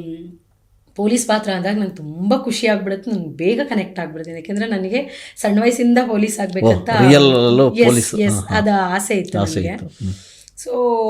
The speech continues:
Speaker 1: ರಿಯಲ್ ಲೈಫ್‌ನಲ್ಲಿ ಆಗಕ್ಕಾಗ್ಲಿಲ್ಲ ಒಂದು ಪಾತ್ರ
Speaker 2: ರೀಲ್‌ನಲ್ಲಿ
Speaker 1: ಸಿಕ್ತು.
Speaker 2: ಆದ್ರೆ ಆಗ್ಬೇಡ ಅಂತ.
Speaker 1: <laughs> "ಖಂಡಿತ ಮಾಡ್ತೀನಿ ಸರ್" ಅಂತ.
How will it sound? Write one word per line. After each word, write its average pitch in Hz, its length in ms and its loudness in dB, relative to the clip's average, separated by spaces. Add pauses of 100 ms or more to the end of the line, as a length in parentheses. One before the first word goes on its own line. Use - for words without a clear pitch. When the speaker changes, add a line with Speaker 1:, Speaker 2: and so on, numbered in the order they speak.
(200)
Speaker 1:
ರಿಯಲ್ 240 220 2
ಲೈಫ್‌ನಲ್ಲಿ 233 360 0
ಆಗಕ್ಕಾಗ್ಲಿಲ್ಲ 185 680 -4 (160)
ಒಂದು 170 140 -10
ಪಾತ್ರ 156 240 -2
Speaker 2:
ರೀಲ್‌ನಲ್ಲಿ 156 280 8
Speaker 1:
ಸಿಕ್ತು. 143 140 6
Speaker 2:
ಆದ್ರೆ 131 220 6
ಆಗ್ಬೇಡ 123 360 6
ಅಂತ. 120 340 4
Speaker 1:
<laughs> 294 840 0
"ಖಂಡಿತ 208 420 2
ಮಾಡ್ತೀನಿ 196 440 -2
ಸರ್" 175 220 -10
ಅಂತ. 165 180 -10